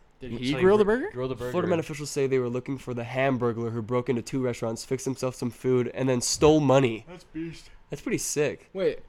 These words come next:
Speaker 1: a Hamburglar is from the old McDonald's, like, cartoon.
Speaker 2: Hamburglar.
Speaker 1: Do you remember that?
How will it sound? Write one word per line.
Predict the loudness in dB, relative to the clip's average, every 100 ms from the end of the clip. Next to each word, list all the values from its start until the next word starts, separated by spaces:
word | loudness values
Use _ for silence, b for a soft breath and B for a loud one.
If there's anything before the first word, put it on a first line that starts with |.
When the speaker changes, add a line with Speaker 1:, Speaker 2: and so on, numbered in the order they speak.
| -4
Speaker 1:
a |
Hamburglar | 4 8 10 10 10 8 6 2 -4
is | -4 -4 -10 -12
from | -2 0
the | 2
old | 4 4 2 -4 -18 -16
McDonald's, | -6 -6 -2 0 0 -4
like, | -6 -6
cartoon. | -4 -4 -4 -6 -6
Speaker 2:
Hamburglar. | -6 -4 -2 -4 -4
Speaker 1:
Do | -6
you |
remember | -2 0 0
that? | 0 -2 -6